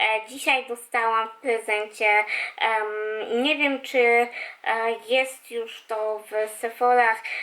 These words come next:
e, czy nie, ale to jest takie jajeczko z Sephory, e, Kiss Me, Kiss Me Sephora, e, i ja mam w takim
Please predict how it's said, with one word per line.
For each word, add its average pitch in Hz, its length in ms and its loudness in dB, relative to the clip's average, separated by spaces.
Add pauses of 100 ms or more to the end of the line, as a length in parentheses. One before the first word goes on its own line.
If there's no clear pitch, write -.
(120)
e, 220 300 2
czy 233 160 -4
nie, 226 520 4 (400)
ale 233 160 0
to 226 200 -4
jest 220 260 -2
takie 226 320 -4
jajeczko 277 840 2 (460)
z 220 220 0
Sephory, 240 760 4 (280)
e, 208 360 0 (100)
Kiss - 420 -10
Me, 233 240 -2 (580)
Kiss 254 240 -8
Me 220 120 -2
Sephora, 302 600 2 (320)
e, 233 280 4 (120)
i 247 80 -2
ja 254 140 4
mam 254 180 4
w 254 100 -10
takim 233 520 -2